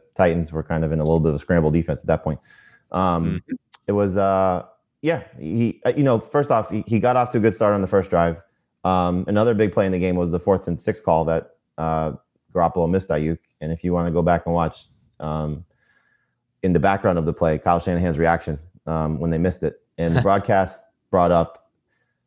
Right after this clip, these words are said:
Speaker 1: um, that Aiyuk might have cut off his route a little too short, which is where Garoppolo thought he was throwing. Uh, the other part of it, obviously, is that Garoppolo missed him wide open, and so this is why they drafted Trey Lance.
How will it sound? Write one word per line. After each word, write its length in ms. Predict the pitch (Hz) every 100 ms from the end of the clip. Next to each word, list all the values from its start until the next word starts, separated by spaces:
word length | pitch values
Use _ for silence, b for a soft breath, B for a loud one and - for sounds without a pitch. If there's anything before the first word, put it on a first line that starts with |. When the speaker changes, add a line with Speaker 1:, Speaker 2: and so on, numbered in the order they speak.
| -
Speaker 1:
um, 340 | 85 80 80 76
that 120 | 85
Aiyuk 260 | 85 87
might 80 | 90
have 140 | 85 -
cut 120 | 92
off 140 | 82
his 100 | 80
route 160 | 82 85
a 60 |
little 140 | 92 98
too 100 | 107
short, 300 | - 110 -
which 120 | 85
is 80 | 82
where 140 | 82 73
Garoppolo 400 | 85 82 82 80
thought 140 | 80
he 60 | 80
was 140 | 73
throwing. 340 | 98 107 107 104 b b b
Uh, 200 | 76 76
the 80 | 85
other 140 | 92
part 200 | 85 90
of 80 | 85
it, 20 | 87
obviously, 260 | 85 90
is 140 | 85 78
that 160 | 80
Garoppolo 340 | 87 80 82 82
missed 220 | 85 -
him 80 | 76
wide 160 | 76
open, 260 | 87 92 90
and 100 | 82
so 220 | 85 78
this 240 | 73 82
is 60 | 80
why 120 | 78
they 80 | 78
drafted 360 | 73 76 - -
Trey 100 | 78
Lance. 380 | 98 101 -